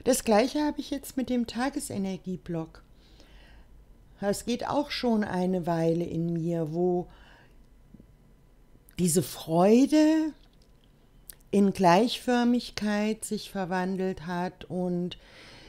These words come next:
mehr und mehr zu einem inneren Muss wird. Du musst diese Tagesenergie schreiben.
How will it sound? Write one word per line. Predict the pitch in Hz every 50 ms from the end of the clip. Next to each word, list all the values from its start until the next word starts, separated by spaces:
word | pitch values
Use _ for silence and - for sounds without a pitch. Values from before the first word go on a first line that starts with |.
| - - - -
mehr | 175 185 196 226 254 277 277 240
und | 214 196 175 160
mehr | 190 190 190 208 226 254 269 269 -
zu | - - - -
einem | - 202 202 208 208 208 202 202 202 185 - _ _ _ _ - - _ _ - _ _ _ _ _ -
inneren | 226 233 247 240 247 240 226 226 208 214 214 208 202 - - _ _ - - - - _ _ -
Muss | 202 220 226 240 240 - - - - - -
wird. | 160 156 151 147 147 -
Du | 175 185
musst | 185 196 208 226 240 220 - - - - _ -
diese | 165 143 151 160 156
Tagesenergie | - 147 160 156 151 139 156 - - - 175 165 160 156 151 151 160 160 156
schreiben. | - - - - 160 160 151 151 143 147 147 147 143